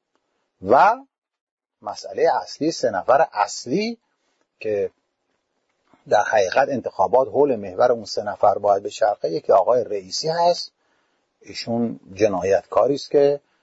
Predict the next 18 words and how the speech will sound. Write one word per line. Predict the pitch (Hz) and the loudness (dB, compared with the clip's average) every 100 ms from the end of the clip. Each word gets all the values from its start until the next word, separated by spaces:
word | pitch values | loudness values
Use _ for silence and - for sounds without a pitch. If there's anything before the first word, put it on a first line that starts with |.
| _ | _
پرونده | - 107 95 92 120 147 | -2 0 0 -4 -4 0
بسیار، | 139 175 175 147 123 | 0 0 4 4 4
بسیار | 113 - 113 101 110 - _ _ _ _ 98 92 98 | 0 -8 -2 2 2 0 _ _ _ _ -20 -4 2
بدی | 120 160 156 | 2 0 0
دارد | 147 143 143 | 2 2 2
از | 113 101 | -2 -4
وضعیت | 101 107 95 101 95 107 113 | 0 0 0 -10 -4 -4 -2
به | 143 139 147 _ _ _ _ _ _ - | 0 0 -2 _ _ _ _ _ _ -12
اصطلاح | - 104 117 - | -6 0 0 2
قضایی، | 113 107 95 98 104 123 92 _ _ _ _ | 0 0 -2 -4 -4 -6 -8 _ _ _ _
یعنی | 98 110 | -20 -18
جرم‌هایی | 98 107 98 87 95 117 139 | -6 0 0 0 2 2 0
که | 139 | -2
داره، | 110 95 131 | -2 -2 -4
جرم‌های | - 107 87 87 123 143 | -4 -6 -6 -6 -4 -2
آدمکشی | - 90 92 90 - - 156 | -2 -2 -4 -8 -14 -10 0
داره | 98 78 | 0 0
ایشون. | - - | -10 -20